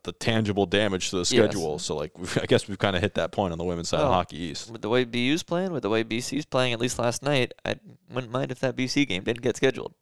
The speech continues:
Speaker 2: <laughs> at this point. 'Cause it's not gonna help your
Speaker 1: Yeah,
Speaker 2: cause,
Speaker 1: but, like,
Speaker 2: chances
Speaker 1: we
Speaker 2: are.
Speaker 1: talked about this at the beginning of the semester. Like, look at this schedule they have.
Speaker 2: Yeah.
Speaker 1: It's not <laughs> easy for them. Like,
Speaker 2: No.
Speaker 1: maybe the Providence and the Maine games, 'cause Providence has been underwhelming,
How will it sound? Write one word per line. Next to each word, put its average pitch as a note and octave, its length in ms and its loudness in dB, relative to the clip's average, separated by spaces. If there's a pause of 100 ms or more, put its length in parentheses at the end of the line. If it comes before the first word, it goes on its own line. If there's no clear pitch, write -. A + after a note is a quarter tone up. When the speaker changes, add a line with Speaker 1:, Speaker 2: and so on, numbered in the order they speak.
(140)
Speaker 2:
<laughs> - 200 -4
at D3 140 6
this C3 160 4
point. A2 260 0 (600)
'Cause B2+ 120 2
it's - 100 -2
not B2+ 140 4
gonna B2 120 2
help A#2+ 180 6
your F3+ 80 8
Speaker 1:
Yeah, - 40 6
Speaker 2:
cause, C3+ 320 6
Speaker 1:
but, D#3 60 6
like, D3 60 6 (100)
Speaker 2:
chances A#2 80 2
Speaker 1:
we B2 60 10
Speaker 2:
are. A#2+ 60 6
Speaker 1:
talked E3+ 220 4
about D#3 200 2
this C3+ 120 -2
at C3+ 60 -4
the B2 60 -8
beginning B2 260 2
of G#2+ 40 2
the G2 60 2
semester. A2+ 480 -2
Like, E2+ 220 -2
look A#2+ 160 2
at E3 100 2
this A#2 160 4 (140)
schedule B2 480 2
they E2+ 100 6
have. F2+ 220 -4
Speaker 2:
Yeah. G#3 60 0
Speaker 1:
It's E3+ 140 -4
not B2+ 240 2
<laughs> - 0 -
easy A2 360 2
for - 200 -2
them. E2 140 -4
Like, F2 200 -4
Speaker 2:
No. D#3 140 8
Speaker 1:
maybe D3+ 160 4
the B2 80 2
Providence A#2+ 640 4
and A2+ 100 -4
the F#2+ 40 0
Maine G2+ 360 0
games, E3 360 -2
'cause G#2+ 120 0
Providence A2+ 520 4
has - 60 -12
been G2+ 140 2
underwhelming, A2 680 2